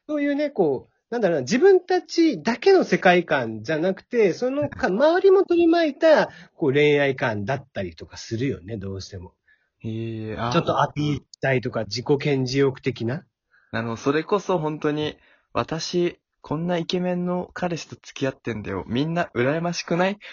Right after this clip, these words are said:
Speaker 2: みたいな、なんていうんだ、
Speaker 1: そうそうそう。
Speaker 2: そういうのもちょっと絡んで。
Speaker 1: そうそう。顔だけじゃなくてもね、なんか、「こんなに優しいところがあってさ」とかさ、
Speaker 2: あー。
Speaker 1: 「こんな風に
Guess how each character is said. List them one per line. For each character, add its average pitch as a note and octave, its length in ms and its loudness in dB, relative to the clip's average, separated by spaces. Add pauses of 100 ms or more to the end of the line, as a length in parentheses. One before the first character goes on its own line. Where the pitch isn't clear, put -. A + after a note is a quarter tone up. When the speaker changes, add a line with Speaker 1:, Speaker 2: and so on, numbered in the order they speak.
(120)
Speaker 2:
み D3+ 140 4
た A#3 180 4
い C3 140 2
な、 B2+ 400 2 (380)
な F3 120 6
ん G3 40 2
て B3 40 4
い A3+ 40 6
う - 20 6
ん - 20 6
だ、 F3+ 80 -2
Speaker 1:
そ - 0 -
う - 20 0
そ D#3 60 4
う C3 40 2
そ - 0 -
う。 - 40 -4 (200)
Speaker 2:
そ G#3+ 40 2
う A3+ 40 2
い A#3+ 100 0
う A3 60 -2
の F3 100 0
も F#3+ 180 2
ち G3+ 140 -4
ょ - 20 -4
っ G3+ 60 -8
と B2 140 0
絡 B2 320 -2
ん A2 80 -6
で。 - 260 -6 (800)
Speaker 1:
そ D3+ 100 0
う C3 40 0
そ A#2+ 140 -8
う。 G2+ 60 -10
顔 D3+ 240 2
だ D#3 80 2
け F3 100 2
じ D#3 80 2
ゃ D3 40 0
な C#3+ 100 -2
く D3 40 -10
て D3 80 -4
も A#2 80 -2
ね、 F#3 220 -2 (200)
な C#3+ 100 0
ん - 20 -2
か、 B2 120 -2
「こ D3 120 0
ん E3 80 6
な F3+ 80 4
に F#3+ 80 6
優 F#3+ 80 8
し F#3 240 2
い F3 60 2
と F#3 100 4
こ F#3+ 60 6
ろ F#3 100 6
が D3 140 0
あ - 20 -4
っ C#3+ 80 -6
て C#3 100 -6
さ」 D3+ 220 0
と - 80 -8
か G#2+ 80 -8
さ、 G2+ 220 -12 (120)
Speaker 2:
あ A2 300 -6
ー。 G#2+ 80 -4
Speaker 1:
「こ - 40 6
ん F3+ 40 8
な F3+ 100 8
風 F3 200 6
に D#3 80 4